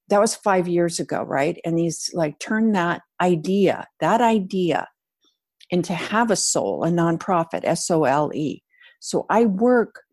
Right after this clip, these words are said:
part-time for Have a Soul. That is, like, giving out shoes to at-risk youth, kids that are coming out of the foster system, have nowhere to go, people that are homeless, people that are in shelters. We went back to that women and children's shelter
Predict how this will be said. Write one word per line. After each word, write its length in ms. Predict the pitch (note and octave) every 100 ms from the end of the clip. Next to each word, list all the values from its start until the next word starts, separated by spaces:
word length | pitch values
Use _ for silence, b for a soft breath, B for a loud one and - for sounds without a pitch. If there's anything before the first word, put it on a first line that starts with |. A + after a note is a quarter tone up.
| -
part-time 560 | - G3+ - G#3 F#3+ F3+
for 200 | - E3+
Have 260 | E3+ E3
a 60 | E3
Soul. 480 | - - - - - B B _ -
That 380 | E3+ G3 G3
is, 320 | F3+ F#3 - -
like, 180 | F3+ E3 _
giving 300 | A#3 A3 A#3
out 220 | A3 F#3
shoes 400 | - G3+ F#3 F#3
to 400 | - - F3 E3 b b -
at-risk 640 | F#3+ G#3 G3+ G3 F#3 - -
youth, 320 | C#3+ C3 - _ b _
kids 340 | - A3+ A3 -
that 120 | G3+
are 80 | F#3+
coming 340 | - G3+ F#3+
out 140 | F#3
of 80 | E3+
the 80 | D#3
foster 480 | - D3 E3 - D3
system, 640 | - D#3 - D#3+ C#3 - b b
have 200 | G3+ F3
nowhere 400 | F#3+ F#3+ G3+ F#3+
to 100 | F3+
go, 420 | E3+ C3+ C3+ - b b b - -
people 320 | - B3 B3
that 160 | G#3 F3+
are 80 | E3
homeless, 840 | - G3 E3+ D#3 - - - - B B
people 320 | - B3 A#3+ G#3
that 180 | - F#3
are 100 | E3
in 60 |
shelters. 600 | D#3+ - D#3 D3 E3+ E3 G#3
We 100 | G3+
went 320 | G#3 - -
back 280 | F#3+ A3+ -
to 120 | G3
that 220 | F3 -
women 300 | D#3+ D3+ D3+
and 140 | C#3+
children's 500 | C#3 D3+ D3 D3 C#3
shelter 560 | - C#3 C#3 - C3+